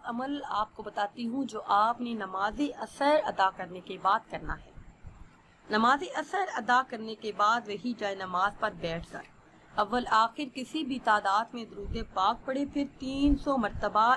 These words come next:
इन अस्मा का विर्द करें। वो खास अस्मा है या वहाबुन, या मुजीबुन, या वहाबुन, या मुजीबुन।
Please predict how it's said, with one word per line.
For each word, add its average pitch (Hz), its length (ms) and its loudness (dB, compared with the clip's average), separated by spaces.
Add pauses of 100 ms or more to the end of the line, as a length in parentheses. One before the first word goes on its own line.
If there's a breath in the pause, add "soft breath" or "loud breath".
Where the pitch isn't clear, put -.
इन 254 120 -6
अस्मा 190 420 -4
का 226 240 0
विर्द 180 360 -8
करें। - 140 -12 (1600)
वो 254 120 4
खास 269 360 6
अस्मा 254 440 -4
है 349 260 -12 (360)
या 262 460 4
वहाबुन, 254 840 -2 (340)
या 247 520 6
मुजीबुन, 208 640 -8 (760)
या 226 400 4
वहाबुन, 240 880 0 (280)
या 233 400 4
मुजीबुन। 208 640 -6